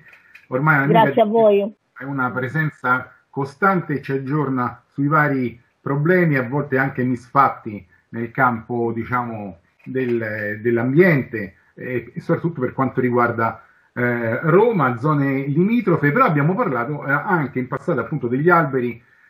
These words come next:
Speaker 1: eh, dell'alberatura romana, soprattutto per quanto riguarda il Lido, però abbiamo parlato anche della zona della città e parleremo della zona del centro della città e parleremo infatti in questa trasmissione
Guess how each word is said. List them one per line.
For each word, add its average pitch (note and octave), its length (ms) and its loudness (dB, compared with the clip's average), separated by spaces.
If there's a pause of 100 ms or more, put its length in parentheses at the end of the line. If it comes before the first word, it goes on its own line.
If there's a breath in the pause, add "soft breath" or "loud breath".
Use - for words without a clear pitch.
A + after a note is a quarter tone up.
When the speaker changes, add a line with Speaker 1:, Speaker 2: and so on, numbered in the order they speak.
(120 soft breath)
Speaker 1:
eh, A#2+ 300 -2
dell'alberatura C3 600 2
romana, E3+ 280 2
soprattutto C#3 640 -2
per A2+ 140 -4
quanto A#2+ 220 -4
riguarda B2 500 0
il D3 140 -2
Lido, F#3+ 340 -4
però C#3+ 160 -2
abbiamo A2+ 200 -8
parlato A#2 220 -4
anche D3 240 -2
della A2 200 -6
zona A2+ 380 -8
della G#2+ 380 -6
città G#3 360 0
e E3+ 80 -2
parleremo B2 680 0
della A#2 200 0
zona A#2 220 -2
del A2 120 -4
centro B2 320 0
della A2+ 160 -6
città F3+ 380 -2
e A#3 60 -6
parleremo B2 440 -2
infatti A#2+ 380 -4
in A2+ 80 -14
questa D#3 240 -2
trasmissione C#3+ 720 -2